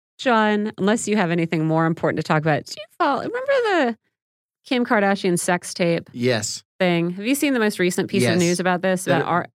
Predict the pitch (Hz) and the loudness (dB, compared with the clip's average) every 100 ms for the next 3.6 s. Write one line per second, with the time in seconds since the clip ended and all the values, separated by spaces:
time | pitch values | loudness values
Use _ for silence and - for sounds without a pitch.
0 | _ 143 - 143 143 143 - 135 123 120 | _ -2 0 0 0 -2 -2 0 0 0
1 | 120 131 135 127 147 - 156 151 147 131 | -2 -2 0 0 -4 -2 0 0 -2 -2
2 | 117 113 117 117 120 117 120 120 139 131 | 0 -2 -2 -2 -2 0 2 2 2 0
3 | 117 123 131 - 170 | 0 -2 -2 -4 -8